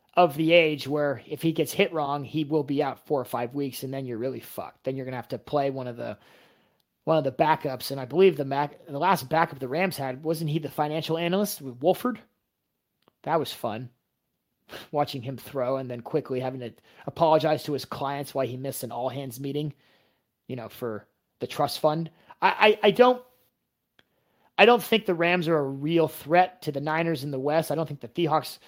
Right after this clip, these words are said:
kinda like how the Seahawks weren't a threat last year. It was kind of like, "Okay, you're playing with a little bit of house money. Oh, you made the playoffs. Congratulations. Have fun getting smoked," right? You know, there, there are guys on the Rams that I, that I think you should invest in. And,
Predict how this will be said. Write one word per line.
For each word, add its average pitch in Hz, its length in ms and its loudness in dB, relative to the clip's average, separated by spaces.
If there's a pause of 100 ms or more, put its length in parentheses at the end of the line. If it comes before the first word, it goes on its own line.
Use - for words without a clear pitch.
(240)
kinda 240 140 6
like 196 100 6
how 190 100 6
the 170 60 4
Seahawks 180 460 4
weren't 170 180 -2
a - 60 -20
threat 156 220 2
last 156 320 0
year. 185 100 4
It 160 60 2
was 151 100 -2
kind 165 160 -2
of 143 80 0
like, 156 160 0
"Okay, 233 380 6
you're 240 100 0
playing 185 300 2
with 165 180 2
a 160 40 2
little 165 140 6
bit 160 100 2
of 143 60 0
house 156 240 0
money. 170 220 0
Oh, 359 80 6
you 277 140 4
made 233 120 4
the 208 80 -2
playoffs. 233 360 2
Congratulations. 190 760 -2 (280)
Have 185 120 6
fun 113 300 -2 (300)
getting 135 200 -4
smoked," - 580 -8 (360)
right? 143 240 0 (1500)
You 208 80 6
know, 208 80 8
there, 202 240 8
there 202 240 8
are 226 160 10
guys 185 480 4
on 175 200 4
the 165 100 2
Rams 156 340 -2
that 143 100 -4
I, 135 140 -4
that 147 180 -4
I 127 140 -6 (320)
think 175 180 2
you 151 60 -6
should 143 160 -4
invest 110 420 -6
in. 95 160 -12
And, 117 380 -12